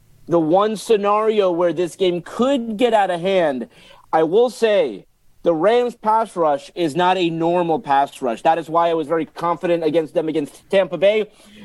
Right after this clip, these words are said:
And that is why I kind of had a walk-off moment. When San Francisco got the ball back after the Rams kicked that field goal, I already made my way down to the field for the post game because I, there was no way, in my view, that Jimmy G in San Francisco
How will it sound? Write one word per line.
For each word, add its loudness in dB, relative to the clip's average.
And -2
that 2
is -4
why 2
I -2
kind -6
of -2
had 2
a 2
walk-off 2
moment. -2
When 0
San 0
Francisco -4
got 0
the -2
ball 2
back -2
after -2
the 0
Rams 2
kicked -6
that -2
field 0
goal, -2
I 2
already 0
made 0
my 0
way 0
down 0
to -4
the 2
field 0
for -4
the -2
post -2
game -2
because -2
I, 0
there -4
was -2
no 2
way, 0
in -4
my 2
view, -4
that 0
Jimmy -2
G 0
in -4
San -2
Francisco -4